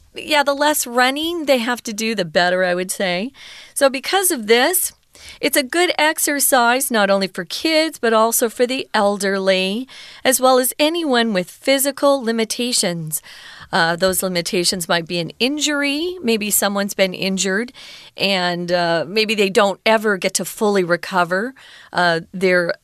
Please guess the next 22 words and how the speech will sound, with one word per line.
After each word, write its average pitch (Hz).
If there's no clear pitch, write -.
movement 233
or 220
their 185
ability 190
to 196
move 185
like 175
they 165
had 170
before. 180
Or 330
maybe 320
they 254
were 233
born 214
with 247
a 196
disability 202
and 185
they 180
don't 180
walk 185